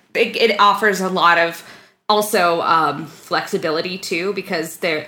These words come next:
uh, with a lot of these games, it's very specifically like, "Do you want to read the story chapter now?"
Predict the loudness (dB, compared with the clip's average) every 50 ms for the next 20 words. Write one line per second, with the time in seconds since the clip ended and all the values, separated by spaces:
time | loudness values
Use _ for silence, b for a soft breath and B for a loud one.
0 | -8 -6 -6 -4 -4 -4 -6 -6 -4 -2 0 2 2 2 0 -2 -6 -6 -6 -4
1 | -4 -4 -4 -4 -8 -10 -16 -14 -6 -4 -2 -2 -2 -4 -6 -8 -8 -8 -8 -10
2 | -8 -8 -8 -8 -6 -8 -10 -10 -12 B B B B B B -10 -10 -8 -8 -8
3 | -8 -8 -6 -4 -4 -4 -4 -6 -6 -8 -8 -8 -6 -4 -2 0 0 -2 -2 0
4 | -2 -2 0 -2 -4 -2 0 0 0 0 -2 -4 -6